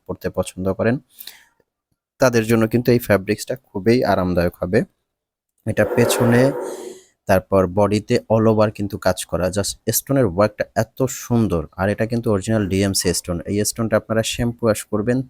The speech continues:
তিন থেকে চার বছর স্টোনের কিন্তু একটা স্টোন উঠে যাবে না। সাইড থেকে কিন্তু হাতাটা আসবে, দেখতে পাচ্ছেন।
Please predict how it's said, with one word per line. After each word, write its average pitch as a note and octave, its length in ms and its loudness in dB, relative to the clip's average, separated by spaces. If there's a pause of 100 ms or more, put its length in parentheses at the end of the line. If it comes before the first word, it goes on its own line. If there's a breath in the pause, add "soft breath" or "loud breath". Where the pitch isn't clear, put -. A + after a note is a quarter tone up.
(120)
তিন C3+ 220 0
থেকে B2+ 260 -6
চার G#2+ 260 0
বছর G#2 360 -2
স্টোনের G#2 320 -4
কিন্তু G2+ 300 -6 (160)
একটা G#2 380 -4
স্টোন - 240 -6
উঠে F2 200 -6
যাবে E2 240 -4
না। B2+ 160 -2 (500 loud breath)
সাইড - 300 0
থেকে A#2+ 240 -2
কিন্তু B2 220 -4
হাতাটা F2 420 -2
আসবে, F2 260 -2
দেখতে E2+ 300 -6
পাচ্ছেন। B2 420 -4